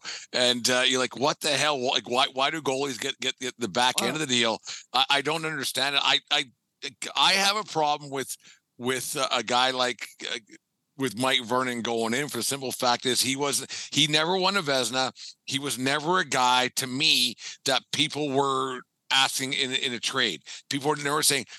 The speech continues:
Speaker 1: "Man, if we had Mike Vernon, that's gonna put us over the top." No,
Speaker 2: Or
Speaker 1: nobody was
Speaker 2: or
Speaker 1: calling Cliff Fletcher in nineteen ninety-one saying, "Can, can, can we have Vernie? 'Cause that's gonna help us out."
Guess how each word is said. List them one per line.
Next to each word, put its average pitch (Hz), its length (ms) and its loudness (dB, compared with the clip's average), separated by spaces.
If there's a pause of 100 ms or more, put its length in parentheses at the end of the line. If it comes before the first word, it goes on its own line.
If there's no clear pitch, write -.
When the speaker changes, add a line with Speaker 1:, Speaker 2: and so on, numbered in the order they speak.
Speaker 1:
"Man, 120 260 2
if 107 120 -6
we 135 220 0
had 143 220 0
Mike 127 300 -2
Vernon, 107 460 -2
that's 123 260 2
gonna 127 200 -6
put 117 180 -4
us 110 120 -4
over 107 140 -6
the 101 80 -4
top." 90 300 -6 (300)
No, 123 200 2
Speaker 2:
Or 226 240 2 (240)
Speaker 1:
nobody 220 340 4
was 226 140 2
Speaker 2:
or 190 40 -4
Speaker 1:
calling 208 280 2
Cliff 190 280 0
Fletcher 160 540 0 (280)
in 156 200 -4
nineteen 165 480 0
ninety-one 143 760 -4 (160)
saying, 139 340 0 (240)
"Can, 143 160 -8
can, 156 240 -2
can 143 160 -4
we 196 140 4
have 190 240 4
Vernie? 160 320 0
'Cause 131 100 -4
that's 147 160 0
gonna 143 140 -4
help 123 240 -4
us 113 120 -4
out." 82 200 -6